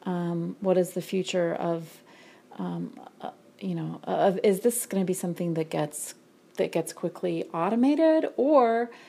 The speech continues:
again, is, is Bezos gonna look for a different kind of play? Like, I, I, I think that, I mean, I, I'm, I'm always really hesitant with some of these, like, "We're gonna automate everything"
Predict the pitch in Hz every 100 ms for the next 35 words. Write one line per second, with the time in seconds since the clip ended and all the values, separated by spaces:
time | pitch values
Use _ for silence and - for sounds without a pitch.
0 | - 208 269 277 208 - 214 208 - -
1 | 196 190 214 208 214 208 208 202 190 185
2 | - 196 185 190 175 175 - 190 175 175
3 | 170 - - - - - - - - 285
4 | 165 165 170 170 - 214 - 208 233 262
5 | 262 - 220 220 285 285 - - - -
6 | - - - 220 233 - - 226 220 220
7 | 240 302 330 254 240 226 - 185 226 269
8 | 254 - - 208 202 208 202 202 208 190
9 | 190 170 175 165 180 190 - - 170 185
10 | 196 185 185 180 170 180 180 185 170 165
11 | 160 185